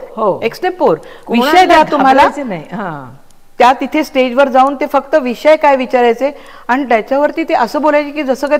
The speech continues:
Speaker 2: तयार करून आणले. पण that's because his Marathi was very good. त्यामुळे ते इतकं छान बोलायचे मराठीत,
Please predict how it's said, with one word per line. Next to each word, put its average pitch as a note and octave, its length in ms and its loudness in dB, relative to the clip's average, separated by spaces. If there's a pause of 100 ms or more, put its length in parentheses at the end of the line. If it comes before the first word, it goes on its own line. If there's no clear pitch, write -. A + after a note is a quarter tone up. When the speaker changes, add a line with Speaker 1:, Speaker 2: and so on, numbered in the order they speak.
(120)
Speaker 2:
तयार A#3 240 4
करून A3 320 0
आणले. C#3+ 240 -6 (600)
पण C4 200 0 (360)
that's B3+ 220 2
because C4+ 260 0
his A3+ 120 -4
Marathi E3 360 -6
was F3+ 100 -6 (120)
very C#3 260 -8
good. C#3 160 -14 (220)
त्यामुळे F3+ 300 -2
ते G3+ 180 -2
इतकं A#3 380 -2 (380)
छान A3 360 2
बोलायचे G3 720 2
मराठीत, E3 380 -2